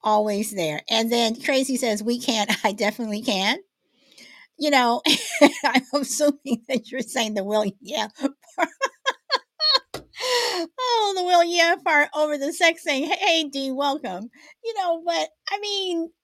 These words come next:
um, can we just be friends? Is it possible? You know,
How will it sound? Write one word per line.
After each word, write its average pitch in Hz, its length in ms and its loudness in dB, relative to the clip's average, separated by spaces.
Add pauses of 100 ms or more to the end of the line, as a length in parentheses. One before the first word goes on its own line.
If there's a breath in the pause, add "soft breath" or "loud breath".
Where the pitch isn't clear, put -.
um, 302 600 2 (540)
can 440 540 -2
we 392 320 0 (100)
just 285 440 -2 (240)
be 277 300 -2
friends? 415 680 -2
Is 403 220 -4
it 480 140 0 (100)
possible? 262 720 -10 (640)
You 440 120 -4
know, 339 280 -2